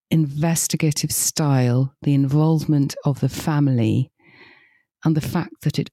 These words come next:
always matters, no matter how contentious the death,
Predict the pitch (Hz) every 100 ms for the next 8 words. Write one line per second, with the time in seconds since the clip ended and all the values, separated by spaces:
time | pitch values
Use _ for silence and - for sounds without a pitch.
0 | - 165 170 175 170 165 165 160 151 -
1 | 143 147 - 139 143 139 - 123 151 151
2 | 151 - 160 - 151 147 - 131 - -
3 | 143 131